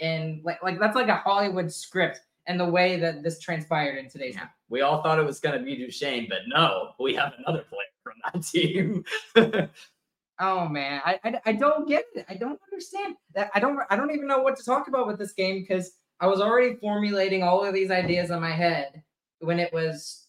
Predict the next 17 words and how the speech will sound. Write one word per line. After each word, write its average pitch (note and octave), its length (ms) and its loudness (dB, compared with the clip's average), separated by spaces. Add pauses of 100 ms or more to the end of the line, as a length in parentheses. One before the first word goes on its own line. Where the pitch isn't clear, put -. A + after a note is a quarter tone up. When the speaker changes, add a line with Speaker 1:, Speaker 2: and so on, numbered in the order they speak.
Speaker 1:
two G#3+ 160 -2
to G3 80 2
one, F3+ 380 0 (340)
right? D#3 380 0
In D#3+ 180 -2
the D#3 100 -2
last E3 460 0
fifteen F#3 320 -4
seconds E3+ 300 0
of D#3 80 -8
the D3+ 40 -4
game, D3+ 240 -2
I'm D3+ 140 -2
thinking D3+ 220 -6
like, C#3 320 -6 (180)
"Oh, B2 140 -16
well, B2 280 -12